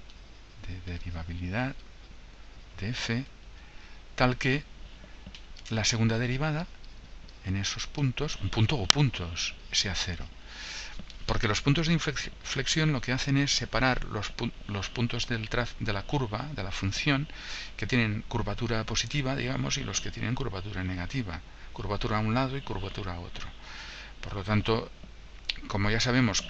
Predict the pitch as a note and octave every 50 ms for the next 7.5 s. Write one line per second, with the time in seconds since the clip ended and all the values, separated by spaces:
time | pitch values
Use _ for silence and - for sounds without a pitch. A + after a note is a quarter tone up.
0 | - - - - - - - - - - - G2 F#2+ G2 G2 G2 - - - -
1 | - - - - A2+ - A#2 A#2 B2 A#2+ A2+ - - - C#3+ C#3+ B2+ - - -
2 | - - - - - - - - - - - - - A#2 A2+ A2+ A2 G#2 - -
3 | C#3 C#3 C3+ A#2 - - F2+ F#2 - - - G2 F#2+ F#2+ F#2+ F#2+ F#2+ F#2+ G2 G2
4 | G2 - - - - G2+ G#2 G#2 G#2 G2+ G#2 G#2+ A2 G#2+ A#2 A2+ A2 G#2 G2+ G#2+
5 | A2 A2 - - - G#2 G2+ - A#2 A2+ A2+ A2 - - B2 - - D3 C#3+ B2+
6 | A2 - - - - - - - - - - - - - A2+ - - - A#2+ A2+
7 | A2+ A2+ A2 G#2+ G#2 - A#2 A2 A2 G#2